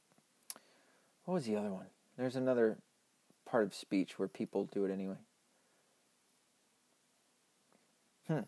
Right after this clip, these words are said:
Anyway, so, um, m-, my big part to take away is that, I mean, we need more freedoms. And the left ain't the way. And, uh,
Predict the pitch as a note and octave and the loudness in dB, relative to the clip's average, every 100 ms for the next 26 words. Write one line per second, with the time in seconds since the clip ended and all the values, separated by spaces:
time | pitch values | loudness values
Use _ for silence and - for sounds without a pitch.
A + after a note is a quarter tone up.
0 | - E3 A#2 G#2 - D#3+ D3 C3+ C3+ B2+ | 4 6 6 6 12 12 12 12 12 12
1 | A#2+ B2 - - B2+ D3 C3 C#3 E3+ D3 | 12 2 -6 -8 -6 -2 4 6 6 4
2 | - _ _ - - B2 A2+ A2+ G#2+ A2 | -6 _ _ -2 6 6 6 0 4 8
3 | A2+ G#2 - G2+ - A2 G#2 A#2+ B2 C#3+ | 8 8 6 2 2 -2 0 0 2 4
4 | E3+ G#3+ F3+ C#3+ A#2+ - C#3 C#3 - - | 6 6 6 6 4 6 6 6 2 -14
5 | - _ _ _ _ _ - - - C#3+ | -20 _ _ _ _ _ -20 -20 8 10
6 | C#3+ C#3+ C3 F3+ - D#3+ B2+ A2+ A2+ F#2+ | 10 10 12 12 12 6 6 4 6 4
7 | - - _ - G#2+ G#2 G2+ G2+ F#2+ - | -2 -16 _ -4 0 0 0 -2 -6 -8
8 | - G2 - | -2 0 0